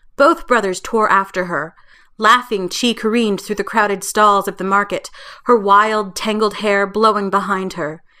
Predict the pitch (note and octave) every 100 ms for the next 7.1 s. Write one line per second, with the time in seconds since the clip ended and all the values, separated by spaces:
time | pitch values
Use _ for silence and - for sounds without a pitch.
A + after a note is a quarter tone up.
0 | - - - - A#3+ - D4 C4+ G#3 A3+
1 | G#3+ - G#3 A#3 - G3 F3+ G3 F3 E3
2 | E3 - G#3 - A3 A3 A3+ F#3+ G3 G#3+
3 | G#3+ G3+ F#3 F3 F3 E3+ G#3+ G#3 E3+ D3
4 | - - _ _ - - A3+ A3+ - A#3+
5 | B3 A#3 A3 A3 A3 G3 G3 F#3 F#3+ G3
6 | G#3 A3 A3+ A#3+ B3 A3+ G3+ A#3+ G#3 D#3+